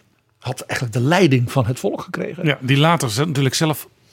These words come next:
Speaker 2: tot president werd gekozen.
Speaker 1: Ja, dat is heel bijzonder. Nog in negentien negenentachtig, dus het regime was ten val gebo-, ge-, gebracht. Maar toen heeft men dus een vrij parlement gekozen. Dat hebben ze dus in heel hoog tempo gedaan. Hè, in november, december, op negenentwintig december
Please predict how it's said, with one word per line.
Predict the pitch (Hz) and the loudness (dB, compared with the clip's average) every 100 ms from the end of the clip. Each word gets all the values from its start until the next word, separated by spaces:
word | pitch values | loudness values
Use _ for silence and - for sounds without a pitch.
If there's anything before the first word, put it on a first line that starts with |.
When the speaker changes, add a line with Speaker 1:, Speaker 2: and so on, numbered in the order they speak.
| - | -12
Speaker 2:
tot | 147 - | -10 0
president | 143 123 143 135 | 0 2 2 2
werd | 120 - | -2 -4
gekozen. | - 123 - 107 98 104 90 | -8 -8 -4 -4 -4 -10 -12
Speaker 1:
Ja, | - | -10
dat | 135 | -8
is | 120 | 0
heel | 160 | 2
bijzonder. | 208 123 151 220 | 4 2 2 2
Nog | 131 185 - | 4 4 2
in | - 262 208 | -4 0 2
negentien | 185 175 160 123 | 2 2 2 2
negenentachtig, | 143 226 147 117 139 156 - - | 2 0 0 -4 -4 -8 -12 -14
dus | - 117 | -8 -6
het | 117 | -4
regime | 123 123 139 226 | -2 0 2 2
was | 120 110 | 0 -4
ten | - 107 | -8 -6
val | - - | -4 -4
gebo-, | - 156 190 | -2 -2 -2
ge-, | 151 254 | -8 -14
gebracht. | - 240 135 143 - - - - - - - _ | -14 -12 -8 -8 -8 -18 -20 -20 -20 -20 -20 _
Maar | 123 | -6
toen | - 123 | 0 2
heeft | 165 - | 4 2
men | 123 | 0
dus | 113 | 0
een | 104 - _ | -6 -8 _
vrij | - - 127 208 190 | -10 2 4 4 2
parlement | - 135 92 127 - | 2 0 0 -2 -4
gekozen. | - 170 160 160 156 - _ _ _ _ _ - | -8 -4 0 0 -2 -8 _ _ _ _ _ -14
Dat | |
hebben | 117 117 | -12 -8
ze | |
dus | 165 | -6
in | 175 | 0
heel | 180 285 | 4 6
hoog | 127 - | 4 2
tempo | 143 113 - | -4 -4 -6
gedaan. | 98 - - _ _ _ _ | -6 -10 -10 _ _ _ _
Hè, | - 180 | -6 0
in | 147 | 2
november, | 147 143 135 | 2 2 2
december, | 123 117 135 131 | 0 -2 -4 -6
op | 104 117 | -4 0
negenentwintig | 214 349 151 127 175 143 | 2 2 0 0 0 0
december | 117 117 160 156 | -2 0 2 2